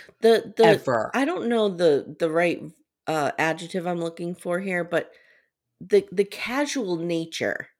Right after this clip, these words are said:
Speaker 1: if you will, with what,
Speaker 2: Yeah.
Speaker 1: with, with which he calls her a bitch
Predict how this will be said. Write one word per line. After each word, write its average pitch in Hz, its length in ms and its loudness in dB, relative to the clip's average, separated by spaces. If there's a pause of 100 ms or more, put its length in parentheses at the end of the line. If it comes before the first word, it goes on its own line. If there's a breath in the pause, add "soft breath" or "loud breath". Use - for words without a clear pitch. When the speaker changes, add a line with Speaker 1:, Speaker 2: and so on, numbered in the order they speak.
Speaker 1:
if 165 180 -2
you 151 140 0
will, 123 320 -2 (380 loud breath)
with 190 240 4
what, 185 220 8
Speaker 2:
Yeah. 233 220 6
Speaker 1:
with, 196 240 6 (160)
with 196 280 2
which 233 280 0
he 220 140 -6
calls 208 440 -4
her 202 180 0
a 156 60 2
bitch 147 580 -4